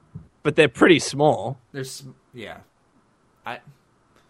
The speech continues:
Speaker 2: I,
Speaker 1: The
Speaker 2: I,
Speaker 1: question
Speaker 2: I, like,
Speaker 1: was
Speaker 2: that, that wasn't an indie game, though. That was a triple A, like,
Speaker 1: But he doesn't have
Speaker 2: fucking
Speaker 1: to. He, they just said smaller gaming companies.
Speaker 2: I think he's assumed he means, like, indie, though.
Speaker 1: Do-, does he?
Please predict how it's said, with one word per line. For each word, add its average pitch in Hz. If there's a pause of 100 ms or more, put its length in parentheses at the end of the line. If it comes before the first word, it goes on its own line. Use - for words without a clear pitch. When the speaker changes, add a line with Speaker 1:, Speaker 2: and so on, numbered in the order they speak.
(600)
Speaker 2:
I, 139
Speaker 1:
The 151
Speaker 2:
I, 131
Speaker 1:
question 220
Speaker 2:
I, 190
like, 151
Speaker 1:
was 143
Speaker 2:
that, 180
that 190
wasn't 175
an 123
indie 117
game, 98
though. 92
That 120
was 156
a 117
triple 131
A, 104
like, 95
Speaker 1:
But 226
he 285
doesn't 427
have 220
Speaker 2:
fucking 220 (180)
Speaker 1:
to. 196
He, 190 (220)
they 180
just 233
said 180
smaller 156
gaming 131
companies. 113 (160)
Speaker 2:
I 113
think 143
he's 123
assumed 107
he 110
means, 104
like, 95
indie, 90
though. 95 (800)
Speaker 1:
Do-, 151
does 139
he? 160